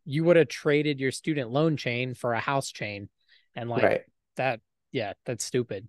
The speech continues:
Speaker 1: Yeah, now with the
Speaker 2: Right.
Speaker 1: rates, the, the rates and the home prices and everything, buying a home just to live in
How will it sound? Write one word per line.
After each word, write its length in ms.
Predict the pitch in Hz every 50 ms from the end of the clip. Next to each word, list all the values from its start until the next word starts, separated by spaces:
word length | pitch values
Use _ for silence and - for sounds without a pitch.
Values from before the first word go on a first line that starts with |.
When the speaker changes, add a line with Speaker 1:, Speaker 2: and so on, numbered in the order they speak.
| _ -
Speaker 1:
Yeah, 160 | 123 107 104
now 280 | 107 127 143 156 160
with 120 | 147 139 127
the 100 | - 110
Speaker 2:
Right. 160 | 107 117 123
Speaker 1:
rates, 420 | 131 131 131 - - - - - - -
the, 280 | 143 131 123 120 123 -
the 80 | - 131
rates 440 | 120 135 139 151 151 151 143 - -
and 120 | 120 107
the 60 | 107
home 240 | - 135 131 135 131
prices 560 | - 131 127 127 123 - - 127 123 123 113
and 100 | 110 110
everything, 520 | 117 127 131 123 117 110 - 110 107 110 107 _ - - - _ _ _ _ _ _ _ -
buying 440 | 123 117 127 123 131 135 143 143 127
a 60 | 107
home 340 | - 151 139 135 127 117 117
just 260 | 135 131 120 - -
to 60 | 110
live 300 | 104 113 127 143 139 120
in 360 | 113 107 107 107 107 110 107